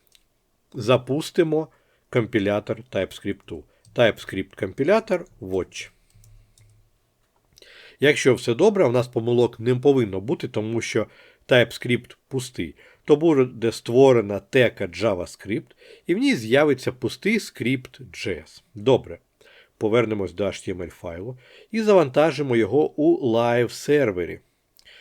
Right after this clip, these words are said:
для того, щоб нам було зручно дивитися на результат нашої роботи. Давайте рознесемо вікна ось таким чином. Тут повернемось до TypeScript і... Зробимо ось таким чином. Відкриємо консоль,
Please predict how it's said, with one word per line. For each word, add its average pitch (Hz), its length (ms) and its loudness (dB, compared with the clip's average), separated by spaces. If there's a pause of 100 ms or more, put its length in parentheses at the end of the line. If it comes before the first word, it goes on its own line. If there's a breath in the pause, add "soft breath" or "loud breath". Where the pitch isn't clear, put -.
(300 loud breath)
для 131 100 -2
того, 196 200 2
щоб - 180 -2
нам 123 180 2
було 113 200 2
зручно 135 460 -2
дивитися 123 760 -2 (340 soft breath)
на 180 180 2
результат 120 680 -2
нашої 104 500 -2
роботи. 92 560 -10 (340 soft breath)
Давайте 127 360 0
рознесемо 104 680 -4
вікна 98 400 -8 (1040)
ось 131 200 -4
таким 127 360 -4
чином. 123 400 -6 (100)
Тут 160 220 0
повернемось 104 580 0
до 104 160 -2
TypeScript 113 880 -4 (640 soft breath)
і... 247 200 -2 (840)
Зробимо 135 560 0
ось 131 200 -4
таким 104 320 -8
чином. 90 340 -14
Відкриємо 127 520 2
консоль, 98 560 -8